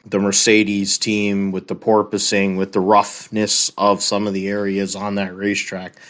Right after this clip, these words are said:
how will that exacerbate the handling on their car? Uh, will they be able to compete? Um, getting to one of Lewis's best racetracks,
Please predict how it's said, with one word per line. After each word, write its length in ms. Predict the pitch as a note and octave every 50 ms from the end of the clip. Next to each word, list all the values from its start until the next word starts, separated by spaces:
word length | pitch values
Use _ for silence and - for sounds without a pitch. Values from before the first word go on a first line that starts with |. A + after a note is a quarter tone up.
| - - _ _
how 260 | - - A2+ A2+ A2
will 200 | G#2+ G#2 G#2 G2+
that 240 | F#2 G2 G2+ G#2 G2+
exacerbate 800 | G#2 F#2+ F2+ - G2+ F#2+ G2 G2 - - G2 F#2 F#2 G2+ G2 G2 G2
the 80 | F#2+
handling 460 | F#2+ G2+ G2 G2 G2 G2 G2 F#2+ F#2+
on 140 | F#2+ F#2+ F2+
their 140 | F2+ E2+ E2+
car? 440 | - - B2+ B2 A#2 F#2+ D#2 D#2+ - _ - _ _ _
Uh, 560 | - - F#2+ F#2+ F#2+ F#2 F#2 F2+ F2+ F2+ F2+ F2 F2 E2+
will 180 | F#2+ F#2 F#2+
they 420 | F2+ G2 G2+ G2 F#2+ F#2 F#2 F#2 F2+
be 380 | F2 - G2 F#2+ F#2+ F#2 F#2+ G2
able 220 | G2 F#2+ F#2+ F#2+ F2+
to 140 | - - -
compete? 600 | - F#2+ F2+ F#2 - - C#3+ A2 F2 - - _ _ _ _ _
Um, 300 | D#2+ F2 F2 F2 F2 - _ _
getting 320 | - G#2 G#2 G#2 G2+ G2
to 240 | G2 - - G#2 G2+
one 220 | G2 G2 G2+ G2+ G2
of 160 | F#2 F2 F#2+
Lewis's 540 | G#2 G#2 G#2 G#2 G2 - - G#2 F#2+ G2 -
best 360 | - G2+ G2 G2 - - -
racetracks, 920 | G2+ G#2 G#2+ G#2 - - - A2 G#2 G2+ G2 F#2+ F#2+ - - - - -